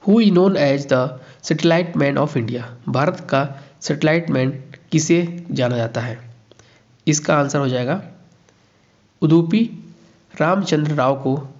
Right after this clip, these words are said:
सैटेलाइट मैन of इंडिया के नाम से जाना जाता है,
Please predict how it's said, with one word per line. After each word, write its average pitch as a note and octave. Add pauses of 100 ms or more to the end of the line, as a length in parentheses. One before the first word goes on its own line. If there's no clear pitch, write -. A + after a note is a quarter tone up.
(420)
सैटेलाइट D#3
मैन C#3+
of C#3+
इंडिया C3+
के C#3
नाम B2
से E3+ (120)
जाना B2
जाता A2
है, A2